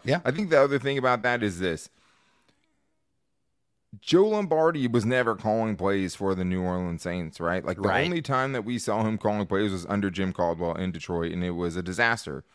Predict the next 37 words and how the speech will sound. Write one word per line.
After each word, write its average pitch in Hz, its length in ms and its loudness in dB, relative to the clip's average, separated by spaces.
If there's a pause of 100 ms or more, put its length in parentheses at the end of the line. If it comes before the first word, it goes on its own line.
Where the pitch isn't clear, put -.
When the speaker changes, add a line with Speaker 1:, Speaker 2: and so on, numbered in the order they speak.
(260)
Speaker 1:
Yes. 85 220 -2
Speaker 2:
We 147 80 4
might 165 220 4
have 151 100 -2
tried 151 200 2
to 135 40 -4
sweep 143 240 -2
that 131 180 6
on 131 140 6
the 131 80 2
rug 127 240 6
a 120 60 2
little 120 180 0
bit, 117 380 0
maybe 127 320 2
Speaker 1:
Sure 147 160 6
Speaker 2:
just 135 80 8
Speaker 1:
did. 117 60 10
Speaker 2:
try 117 180 6
to, 120 120 -2
you 117 200 2
know, 110 320 2 (300)
Speaker 1:
<laughs> - 140 0
Speaker 2:
explain 156 580 2
it 180 100 4
away. 165 280 6
I, 196 220 0
I - 20 0
mean, 226 200 2
I 220 120 4
don't 233 120 2
know. 123 280 2
I 131 80 4
don't, 185 240 2
like, 147 200 4
I 139 100 4
remember 185 580 4